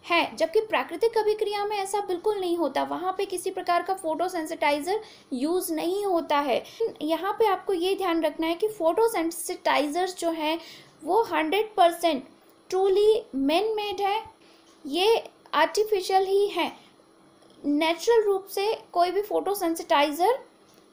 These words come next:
नहीं पाए जाते हैं, केवल सनलाइट की आवश्यकता होती है फोटोकेमिकल रिएक्शंस को कंप्लीट करवाने में।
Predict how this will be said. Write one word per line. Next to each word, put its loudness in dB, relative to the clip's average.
नहीं 2
पाए 4
जाते 0
हैं, 0
केवल 2
सनलाइट 0
की -2
आवश्यकता 2
होती 0
है -2
फोटोकेमिकल -2
रिएक्शंस -6
को 0
कंप्लीट -4
करवाने -4
में। 2